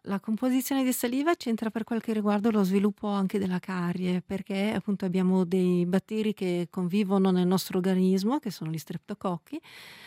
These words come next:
mutans, eh, più, più, eh, precisamente,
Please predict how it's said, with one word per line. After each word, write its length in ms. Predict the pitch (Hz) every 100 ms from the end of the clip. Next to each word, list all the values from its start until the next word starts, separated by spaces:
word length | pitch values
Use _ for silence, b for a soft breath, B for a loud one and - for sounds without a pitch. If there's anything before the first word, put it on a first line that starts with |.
| B
mutans, 580 | 180 175 - 196 220 -
eh, 320 | 233 - 156 _ _
più, 160 | 175 156
più, 240 | 175 170
eh, 560 | 165 160 160 156 151 143 -
precisamente, 880 | 175 - 180 196 190 175 170 247